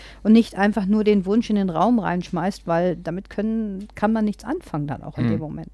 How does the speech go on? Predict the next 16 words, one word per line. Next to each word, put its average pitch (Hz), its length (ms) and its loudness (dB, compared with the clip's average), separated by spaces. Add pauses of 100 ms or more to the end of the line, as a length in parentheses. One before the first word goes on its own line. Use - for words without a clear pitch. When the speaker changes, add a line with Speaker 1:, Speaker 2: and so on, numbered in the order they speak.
(100)
Speaker 1:
ne? 170 100 -10 (720)
Speaker 2:
Ja, 107 200 8
und 101 240 -4
wenn, 95 280 -4
wenn, 85 420 -8
gerade 101 300 -2
wenn's, 101 360 -6
äh, 95 300 -4
irgendwelche 98 420 -6
Sachen 98 280 -6
sind, 98 240 -6
die 101 40 -6
ein 95 60 -6
bisschen 98 260 -8
komplizierter 98 600 -6
sind, 104 240 -4